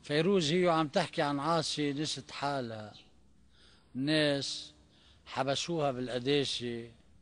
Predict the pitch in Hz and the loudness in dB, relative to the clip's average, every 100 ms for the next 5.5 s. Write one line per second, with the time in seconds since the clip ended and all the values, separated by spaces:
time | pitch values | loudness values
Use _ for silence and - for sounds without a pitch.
0 | - - - - 127 - - 156 151 139 | -20 -20 -20 -12 -6 -4 2 2 2 0
1 | - 139 135 131 127 147 - 135 127 123 | -4 -2 -2 -2 -2 -2 -2 -2 -2 -6
2 | 120 - _ - _ _ - 131 143 147 | -8 -18 _ -20 _ _ -8 -4 -2 -2
3 | 139 120 127 120 139 143 131 120 123 117 | -4 -4 -6 -4 -2 -2 -2 -4 -6 -8
4 | 131 143 123 117 120 117 131 127 117 - | -6 -6 -4 -4 -4 -4 -4 -4 -6 -6
5 | 120 131 127 117 | -6 -2 -2 -4